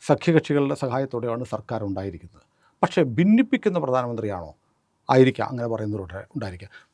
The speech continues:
പക്ഷേ വിജയം പ്രഖ്യാപിച്ചു എന്നും പറഞ്ഞാൽ മോദി അങ്ങ് പ്രഖ്യാപിച്ചു, "ഞാൻ ജയിച്ചു,"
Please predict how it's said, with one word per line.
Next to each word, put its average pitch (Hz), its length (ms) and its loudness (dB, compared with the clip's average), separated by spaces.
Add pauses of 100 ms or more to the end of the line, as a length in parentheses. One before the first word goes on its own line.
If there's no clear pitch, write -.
പക്ഷേ 214 220 6
വിജയം 269 540 6
പ്രഖ്യാപിച്ചു 214 680 2
എന്നും 160 160 -2
പറഞ്ഞാൽ 147 340 0 (720)
മോദി 277 260 8
അങ്ങ് 302 160 10
പ്രഖ്യാപിച്ചു, 254 480 6
"ഞാൻ 196 240 6
ജയിച്ചു," 170 320 8